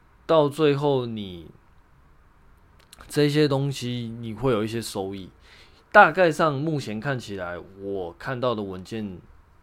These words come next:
以太坊二点零应该是这个样子，但是因为目前来说有很多文件其实是属于，嗯，还在，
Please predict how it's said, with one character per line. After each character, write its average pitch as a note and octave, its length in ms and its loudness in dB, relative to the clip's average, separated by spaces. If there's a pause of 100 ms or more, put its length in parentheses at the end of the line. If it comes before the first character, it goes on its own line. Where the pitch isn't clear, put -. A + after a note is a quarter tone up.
(220)
以 A#2+ 100 -10
太 C3 120 0
坊 A2+ 160 -2
二 A#2+ 80 -4
点 G#2+ 200 -6
零 F2+ 200 -12
应 A2+ 80 -8
该 G#2+ 160 -4
是 G#2 100 -12
这 A2 60 -6
个 G2+ 60 -6
样 F#2+ 180 -10
子， E2+ 120 -18
但 B2+ 200 -6
是 B2 300 -6
因 C3 300 -4
为 B2 260 0 (420)
目 C#3+ 200 -4
前 A2+ 180 -6
来 G#2 160 -4
说 A#2+ 200 -4
有 A#2 80 0
很 G#2 140 -6
多 A#2 120 -4
文 G2+ 200 -6
件 A2 240 -8
其 G2+ 300 -12
实 G2+ 240 -12
是 A2+ 160 -12
属 F#2 380 -14
于， E2+ 280 -14 (520)
嗯， D#2 340 -10
还 A2 240 -8
在， A2 420 -2